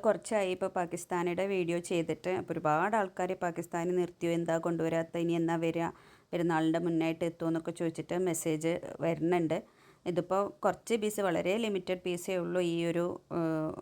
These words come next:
പാർട്ടി വെയർ ഐറ്റത്തിൽ. നിങ്ങൾ വേണ്ടവർ പെട്ടെന്ന് തന്നെ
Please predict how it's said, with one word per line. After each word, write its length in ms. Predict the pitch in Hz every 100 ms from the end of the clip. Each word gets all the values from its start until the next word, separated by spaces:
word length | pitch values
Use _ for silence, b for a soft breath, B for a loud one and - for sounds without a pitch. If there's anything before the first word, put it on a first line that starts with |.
| -
പാർട്ടി 280 | 175 165 165 165
വെയർ 160 | 165 - 165
ഐറ്റത്തിൽ. 400 | 156 156 143 151 220 B B B _
നിങ്ങൾ 180 | 165 165 185
വേണ്ടവർ 460 | 160 160 170 175 233 247
പെട്ടെന്ന് 400 | 202 - 175 175 175
തന്നെ 240 | 170